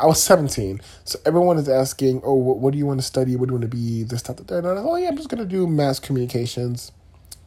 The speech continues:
and get done with school," because, and this is no shade to anyone, but I believe some people who were not sure what they wanted to do would just go with communications because,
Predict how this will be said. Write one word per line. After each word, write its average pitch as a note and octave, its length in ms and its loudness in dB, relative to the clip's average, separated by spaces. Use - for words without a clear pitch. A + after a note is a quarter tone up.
and A#2+ 160 -4
get A2+ 180 -2
done G#2+ 120 -4
with A2+ 100 -8
school," F3+ 160 -2
because, C#3+ 360 0
and F3 360 6
this A#3 280 4
is B3+ 60 2
no G#3 140 8
shade F#3 280 2
to - 100 -6
anyone, B2 260 2
but A2 140 0
I C#3 80 6
believe D#3 320 0
some E3+ 240 4
people D3+ 460 0
who D#3 120 -4
were D3+ 120 2
not C3+ 180 2
sure - 240 0
what C3 180 4
they C3 100 4
wanted A#2+ 300 0
to - 120 -10
do G#2 240 -2
would A2 120 -2
just A2 200 -8
go A#2 100 -8
with G#2+ 140 -6
communications G#2 760 -6
because, - 760 -8